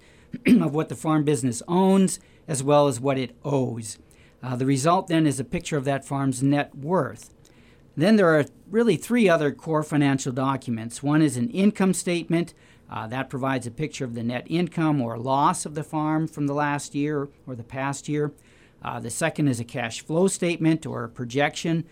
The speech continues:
That provides a picture of where cash is used monthly in the farm operation. And then the third would be a cost of production analysis. That provides information to help farms determine their competitiveness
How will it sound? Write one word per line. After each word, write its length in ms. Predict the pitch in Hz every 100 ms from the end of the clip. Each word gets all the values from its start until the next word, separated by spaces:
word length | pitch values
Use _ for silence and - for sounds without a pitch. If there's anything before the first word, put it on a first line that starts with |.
| - - -
That 180 | 156 165
provides 380 | 156 147 147
a 40 | 139
picture 340 | 160 147 151
of 100 | 135
where 200 | 127 156
cash 400 | 156 170 160 151
is 140 | 147 135
used 260 | 160 147
monthly 540 | 147 175 196 123 117 123
in 80 |
the 80 | 127
farm 320 | - 135 127
operation. 640 | 127 123 131 131 147 - 120 - - - - -
And 120 | 185
then 160 | 196 180
the 100 | 170
third 260 | 214 220
would 120 | 190
be 140 | 156 151
a 60 |
cost 380 | 139 165 165 160
of 100 | 139
production 480 | - 131 139 - 135
analysis. 840 | 127 123 127 123 120 - 117 -
That 260 | - 139 147
provides 400 | 151 151 147 156
information 640 | 151 139 139 151 - 147
to 140 | 123 120 - - _
help 240 | - 165 165
farms 240 | 170 156
determine 460 | 143 - 165 160 151
their 100 | 143
competitiveness 1040 | - 139 165 180 165 131 120 120 123 -